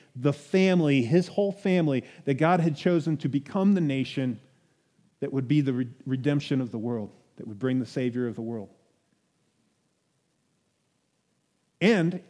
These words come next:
through him, God rescues and saves the nation of Egypt, which would be the incubator for the people of God,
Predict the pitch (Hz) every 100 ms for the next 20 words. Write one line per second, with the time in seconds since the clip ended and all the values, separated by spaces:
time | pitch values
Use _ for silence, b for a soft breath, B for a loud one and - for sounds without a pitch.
0 | _ _ _ - 170 143 147 185 208 151
1 | 165 180 202 - 160 170 170 180 170 180
2 | 175 143 156 151 185 147 143 170 165 160
3 | 151 b b b 254 254 151 190 196 160
4 | 185 147 185 208 240 285 294 190 139 139
5 | 131 160 165 B B B B B _ _
6 | _ _ _ - 143 135 180 151 139 120
7 | 131 117